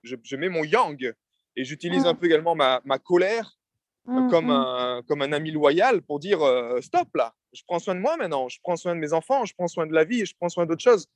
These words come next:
Speaker 2: Ouais.
Speaker 1: Et ce seuil, avec le temps de notre humanité, j'observe également qu'il, qu'il a descendu, tu vois, qu'il a,
Speaker 2: Mm.
Speaker 1: qu'il a baissé. On a accepté cette soumission, cette, euh,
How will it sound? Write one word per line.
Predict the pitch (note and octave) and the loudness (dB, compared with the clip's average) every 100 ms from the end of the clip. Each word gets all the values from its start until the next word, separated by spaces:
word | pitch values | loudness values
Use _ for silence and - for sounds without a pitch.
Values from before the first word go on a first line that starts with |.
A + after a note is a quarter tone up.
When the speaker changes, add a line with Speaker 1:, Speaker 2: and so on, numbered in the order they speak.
| _ _ _ _ - | _ _ _ _ 0
Speaker 2:
Ouais. | A#3+ D3 | 4 6
Speaker 1:
Et | D3+ C#3+ C#3 C3 | 6 4 2 -2
ce | - - E3+ | -6 -4 -4
seuil, | - A3+ B3+ G3 | 2 6 6 6
avec | D#3+ D#3+ | 2 0
le | D3 | -2
temps | - B3+ A#3+ - _ _ _ _ _ _ - | 2 2 2 -14 _ _ _ _ _ _ -6
de | |
notre | C#3+ - | -6 -4
humanité, | E3 D#3 D#3 - | -2 -2 0 0
j'observe | E3 C3+ D#3+ | 0 -2 0
également | D#3+ D#3+ A3+ | 0 0 -2
qu'il, | D#3+ - | -2 -4
qu'il | - D3+ | 2 2
a | |
descendu, | D3 G3+ - G3+ F#3 G3 - _ _ | 4 2 0 -2 -4 -8 -12 _ _
tu | C#3 | 2
vois, | D3+ F#3+ - - _ _ | 2 2 -2 -20 _ _
qu'il | D#3 | 2
a, | D#3+ C#3 | 6 6
Speaker 2:
Mm. | |
Speaker 1:
qu'il | B3+ D#3 | 4 2
a | |
baissé. | D3+ G3+ - G3 G3 | 2 -2 -6 -8 -4
On | D#3 | -2
a | |
accepté | D3+ - - - - A#3 B3+ _ _ _ _ _ _ - | -2 -2 -6 -4 0 0 0 _ _ _ _ _ _ -10
cette | D3+ | -10
soumission, | - - F#3+ F#3+ - F#3 G#3 G#3 G#3+ | -6 -2 -2 -2 -4 2 4 4 2
cette, | F#3+ D#3+ - | -2 -4 2
euh, | E3+ D#3 | 6 6